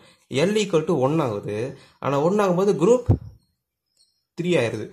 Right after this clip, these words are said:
So, group three and L equal to one ஆகுது. அப்ப அந்த நேரத்துல என்ன நடக்குது அப்படின்னா, இப்போ இது பார்க்கலாமா? ஃபிஃப்டீன் ஆகுதுங்க. ஆனா, ஃபிஃப்டீன் தான் உள்ள போகுது. ஆனா, மைனஸ் ஒன் ஆயிடுச்சு அப்படின்னா, ஃபோர்டீன் அடுத்த குரூப்புக்கு போகுது.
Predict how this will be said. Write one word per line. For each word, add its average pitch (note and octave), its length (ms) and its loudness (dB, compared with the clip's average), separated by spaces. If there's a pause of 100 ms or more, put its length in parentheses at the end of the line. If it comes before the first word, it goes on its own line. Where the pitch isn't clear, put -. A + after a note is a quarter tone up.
(200)
So, D3 200 -6
group F#3+ 300 -2
three F#3 160 0 (280)
and D3 180 -4 (260)
L D#3+ 160 2
equal D#3+ 240 0
to E3+ 60 -2
one B2 220 0
ஆகுது. G#2+ 340 -4
அப்ப B2+ 240 -4
அந்த F#3 160 2
நேரத்துல F#3+ 180 0
என்ன D#3+ 120 0
நடக்குது C3+ 320 0
அப்படின்னா, G#2+ 500 -8 (340)
இப்போ D3 200 -2
இது D#3 100 -4
பார்க்கலாமா? D#3+ 400 2 (320)
ஃபிஃப்டீன் F#3 420 -2
ஆகுதுங்க. A#2+ 360 0 (460)
ஆனா, D3+ 180 -2
ஃபிஃப்டீன் E3+ 280 2
தான் G#3+ 100 4
உள்ள F#3+ 160 4
போகுது. E3+ 500 0 (120)
ஆனா, D3+ 260 0
மைனஸ் G#3 300 4
ஒன் F#3 80 2
ஆயிடுச்சு E3 260 4
அப்படின்னா, F3+ 360 -2 (140)
ஃபோர்டீன் F#3 640 0 (640)
அடுத்த F3 280 0
குரூப்புக்கு F3+ 340 2
போகுது. A#2 260 -4